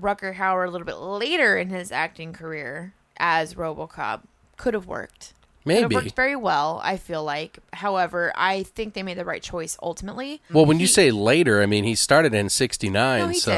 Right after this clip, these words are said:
Speaker 1: did, but I mean, like, you know,
Speaker 2: that was, like, almost thirty
Speaker 1: later
Speaker 2: years.
Speaker 1: nineties, mid to late two thousands. Like, anything after probably, like, ninety-eight for him
Speaker 2: Sure.
Speaker 1: was a little bit more serious, and he started to get, to me, he, it felt like he started to take on more serious roles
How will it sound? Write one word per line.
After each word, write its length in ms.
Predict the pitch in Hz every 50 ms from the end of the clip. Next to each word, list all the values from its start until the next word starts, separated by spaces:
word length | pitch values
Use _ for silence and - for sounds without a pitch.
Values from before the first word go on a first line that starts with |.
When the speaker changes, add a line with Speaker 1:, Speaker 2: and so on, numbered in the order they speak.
| - -
Speaker 1:
did, 80 | 90 95
but 100 | 240 240
I 80 | 247 254
mean, 260 | 262 269 269 262 262
like, 180 | 262 254 247 233 - -
you 100 | 233 226
know, 80 | 226
Speaker 2:
that 40 | 127
was, 120 | 139 139 139
like, 100 | 117 -
almost 240 | - 110 110 107 -
thirty 140 | - -
Speaker 1:
later 260 | - - 262 262 262 254
Speaker 2:
years. 80 | 135
Speaker 1:
nineties, 800 | - 220 214 208 208 208 214 214 208 208 208 185 - - - - _ _ _ _ _ _ - -
mid 460 | 190 208 208 214 214 214 208 196 175
to 180 | - - 208 190
late 300 | 180 180 180 165 - -
two 140 | - 190
thousands. 720 | 175 - 151 - 120 160 - - - 76 - 190 - - - _ _ _
Like, 280 | - 185 196 196 190 175 104
anything 500 | 160 214 226 233 233 226 240 226 214 208
after 420 | 101 156 180 185 175 - 180 175
probably, 380 | 170 170 175 170 170 170 170 165
like, 160 | 165 170 170
ninety-eight 680 | 170 165 165 165 175 - - - 160 - - - - - _ _ _ _
for 180 | - - - 175
him 200 | 175 160 160 156
Speaker 2:
Sure. 280 | 151 151 - 131 113 104
Speaker 1:
was 100 | 92 180
a 80 | 190
little 160 | 185 190 185
bit 140 | 185 190 -
more 460 | 185 190 180 180 180 175 175 175 175 160
serious, 760 | - - - 185 170 175 170 175 175 180 180 - - - - - _ -
and 260 | - 175 170 170 170
he 120 | 170 170
started 320 | 165 - - 170 165 165 -
to 80 | -
get, 260 | - - 170 160 - - _ _
to 120 | - - 240
me, 340 | 254 269 269 233 214 196 185
he, 140 | 190 202 - _ _ _ -
it 160 | 185 190 -
felt 140 | - 151 156
like 100 | 175 175
he 80 | 180
started 320 | 175 - - 180 170 165 165
to 140 | - 175 - _ _ _ _ _ _
take 220 | - - 208 - -
on 160 | 180 180 180
more 120 | 175 170
serious 480 | 160 - - 180 175 170 160 160 - -
roles 460 | 160 160 160 180 208 247 254 - -